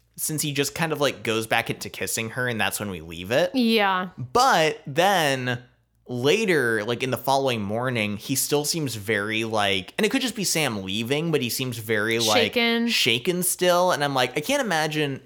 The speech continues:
Speaker 1: and when we know what's really going on, like, it's hard to imagine that he would have, like,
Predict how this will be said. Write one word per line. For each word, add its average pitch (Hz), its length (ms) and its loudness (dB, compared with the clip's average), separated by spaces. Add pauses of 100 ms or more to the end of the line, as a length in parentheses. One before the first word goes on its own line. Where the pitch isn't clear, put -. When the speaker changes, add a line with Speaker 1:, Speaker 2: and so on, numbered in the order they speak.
Speaker 1:
and 147 100 -2
when 143 140 0
we 127 100 -2
know 127 240 4
what's 120 300 0
really 113 180 2
going 101 300 0
on, 101 340 2
like, 95 140 -4
it's 107 100 -8
hard 139 220 -2
to 131 120 0
imagine 98 500 -2
that 117 140 -2
he 120 120 -6
would 117 160 -4
have, 117 140 -4
like, 113 440 0